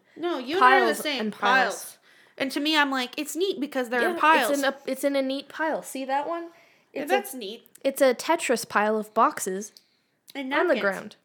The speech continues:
Speaker 2: And yes, napkins to top it off. Is that all of your
Speaker 1: That's
Speaker 2: resolutions?
Speaker 1: Yeah, I have more that are private and
Speaker 2: Right.
Speaker 1: none of your business. <laughs> I'm just kidding. I have more at home that I
Speaker 2: Do
Speaker 1: can't fucking
Speaker 2: one hundred
Speaker 1: remember.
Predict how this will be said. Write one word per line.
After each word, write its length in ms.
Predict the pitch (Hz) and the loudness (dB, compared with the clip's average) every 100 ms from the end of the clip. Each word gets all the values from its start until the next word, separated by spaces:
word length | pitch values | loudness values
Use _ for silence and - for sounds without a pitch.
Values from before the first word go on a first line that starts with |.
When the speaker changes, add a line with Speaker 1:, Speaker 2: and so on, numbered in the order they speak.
| _ _ _ | _ _ _
Speaker 2:
And 340 | 233 240 220 220 | -8 -6 -6 -2
yes, 240 | 220 - | -2 -2
napkins 420 | 202 208 262 233 - | -4 -4 -2 -4 -4
to 100 | 214 | -6
top 240 | 202 208 | -4 -6
it 60 | 196 | -8
off. 160 | 202 - - | -12 -18 -12
Is 40 | 220 | -4
that 120 | 226 | -2
all 180 | 214 220 | 0 -2
of 100 | 233 | -4
your 120 | 247 | -6
Speaker 1:
That's 160 | 240 240 | -6 -8
Speaker 2:
resolutions? 440 | 254 254 294 311 - _ _ _ - _ - | -10 -12 -14 -18 -20 _ _ _ -20 _ 4
Speaker 1:
Yeah, 120 | 359 | 6
I 160 | 349 359 | 8 6
have 260 | 359 381 | 6 6
more 400 | 320 285 294 311 | 2 2 4 4
that 180 | 302 277 | 2 2
are 60 | 233 | 0
private 560 | - 226 226 254 277 | -2 -4 -2 0 -2
and 340 | 254 196 185 202 | -6 -10 -8 -4
Speaker 2:
Right. 240 | 190 196 | -4 -6
Speaker 1:
none 280 | 208 208 208 | -6 -4 -4
of 100 | 208 | -6
your 80 | 202 | -6
business. 640 | 180 202 330 381 - - - | -6 -6 -2 -2 -2 -14 -4
<laughs> 20 | |
I'm 920 | - 320 381 440 392 320 294 262 233 | 0 6 8 10 8 6 6 4 4
just 160 | 233 220 - | -2 -4 -2
kidding. 240 | 208 196 | -2 2
I 80 | 269 | 4
have 160 | 285 302 | 6 4
more 220 | 277 277 | 4 4
at 80 | 262 | 4
home 180 | 240 | 0
that 80 | 226 | 2
I 60 | 240 | 0
Speaker 2:
Do 80 | 220 | 2
Speaker 1:
can't 140 | 214 | 2
fucking 80 | 208 | 4
Speaker 2:
one 180 | 233 254 | 4 4
hundred 420 | 220 240 226 | 2 2 4
Speaker 1:
remember. 100 | 202 | 2